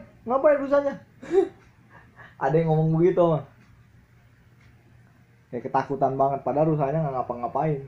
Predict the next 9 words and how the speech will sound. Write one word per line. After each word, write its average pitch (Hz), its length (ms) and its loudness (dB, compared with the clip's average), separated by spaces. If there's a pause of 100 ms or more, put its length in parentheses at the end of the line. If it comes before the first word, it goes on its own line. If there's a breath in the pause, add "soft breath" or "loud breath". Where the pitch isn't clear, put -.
(600)
Ada 127 160 0
orang 147 240 6
malah 156 320 2
ngasih 135 240 -6
pisang, 156 320 0
ngasih 135 240 -4
buah, 151 320 0
ngasih 147 240 -6
ini. 147 80 -14